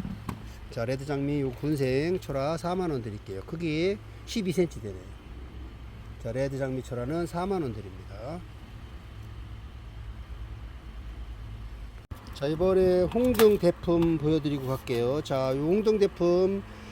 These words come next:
자, 보기보다 아주 크기 굉장히 좋고요. 이십, 아, 이 센치 나오네요. 이십이 센치.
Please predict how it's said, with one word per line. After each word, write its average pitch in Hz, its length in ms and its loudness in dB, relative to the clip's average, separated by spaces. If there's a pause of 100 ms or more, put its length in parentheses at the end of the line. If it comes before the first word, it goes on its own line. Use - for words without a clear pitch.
(140)
자, 160 140 -2
보기보다 208 580 4
아주 170 400 6
크기 208 380 4
굉장히 170 420 4
좋고요. 147 580 2
이십, 175 680 4 (460)
아, 123 120 2
이 165 160 0
센치 240 340 6
나오네요. 113 540 2
이십이 110 400 -6
센치. 104 540 -4